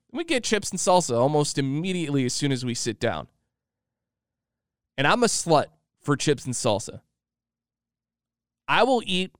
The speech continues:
at least three baskets of chips and three dishes of salsa when I go out for Mexican food. That's how much I love it. And I'm also a slut for chips, too. You put a bag of chips in front of me,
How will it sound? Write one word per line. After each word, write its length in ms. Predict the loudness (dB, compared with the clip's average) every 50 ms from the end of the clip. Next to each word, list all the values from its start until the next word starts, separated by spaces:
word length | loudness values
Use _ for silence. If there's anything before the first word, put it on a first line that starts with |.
| _ _
at 140 | -2 0 2
least 320 | 2 2 2 0 -2 -2 0
three 220 | 2 2 2 2
baskets 600 | 0 0 2 2 0 -2 -2 -2 -2 -2 -2 -2
of 100 | -6 -6
chips 480 | -2 2 2 2 2 0 -4 -10 -12 -14 _ _ _ _ _ _ _ _ _ _ _ _ _ _ _ _ _ _ -2
and 320 | 0 0 2 0 -2 -2
three 220 | -2 0 0 0 2
dishes 420 | 2 2 2 2 2 0 0 0
of 100 | -2 -2
salsa 520 | -2 0 2 2 2 2 0 -4 -6 -6 -8 _ _ _ _ _ _ _ _ _ _ _ _ _ _ _
when 160 | 0 2 4 4
I 140 | 4 4
go 180 | 4 4 4 6
out 160 | 4 4 2
for 100 | 0 -4
Mexican 460 | -6 -6 -6 -8 -10 -12 -12 -12 -12
food. 260 | -12 -12 -14 -16 -16 -18 _ _ _ _ _ _ _ _ _ -2
That's 200 | -2 0 0 2
how 120 | 2 2
much 240 | 4 4 2 2 2
I 60 | 2
love 260 | 2 4 2 2 2 -2
it. 100 | -8 _ _ -20 -20 -8 -2
And 140 | 2 4 4
I'm 80 | 6
also 260 | 6 4 4 4 2
a 40 | 0
slut 320 | 0 0 -2 -4 -4 -4 -4
for 160 | -6 -8 -6
chips, 440 | -4 -4 -4 -4 -4 -4 -8 -8 -6
too. 280 | -4 -4 -4 -6 -8 _ _ _ _ _ _ _ _ _ _ _ _ _ _ _ _ _ _ _ _ _ _ _ _ _ _ _
You 120 | -10 -6
put 180 | -2 -2 0 0
a 20 |
bag 280 | 0 2 2 0 0 -2
of 60 | -2
chips 260 | -2 -2 -2 -2 -2
in 80 | -6 -2
front 220 | 0 2 2 2
of 40 | 2
me, 200 | 0 -2 -2